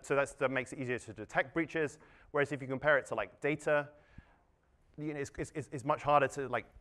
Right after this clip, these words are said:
all this data is contextual, maybe there's certain restrictions applied to it, maybe you can't use it in these particular areas. Talent, even harder. How do you compare, like, oh, this person is worth, like,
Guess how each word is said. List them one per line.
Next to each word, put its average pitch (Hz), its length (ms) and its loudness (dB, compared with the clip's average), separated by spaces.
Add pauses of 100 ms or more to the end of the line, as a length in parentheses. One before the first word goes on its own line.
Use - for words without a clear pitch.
(100)
all 156 100 2
this 143 160 -2
data 131 300 0
is 107 80 -4
contextual, 139 800 -2 (220)
maybe 127 220 -4
there's 117 160 0
certain 113 220 -4
restrictions 143 500 -4
applied 131 380 -2
to 135 140 -4
it, 127 180 -2
maybe 110 200 -4
you 110 200 -12
can't 120 200 -4
use 123 180 -4
it 120 80 -6
in 117 100 -8
these 113 140 -6
particular - 360 -8
areas. 131 440 4 (340)
Talent, 151 400 2
even 120 200 -8
harder. 139 520 4
How 135 180 -2
do 131 100 -6
you 131 60 -6
compare, 117 380 -2
like, 110 240 -2
oh, 127 200 4
this 113 160 -2
person 135 360 2
is 107 120 -6
worth, 117 360 0
like, 110 300 -4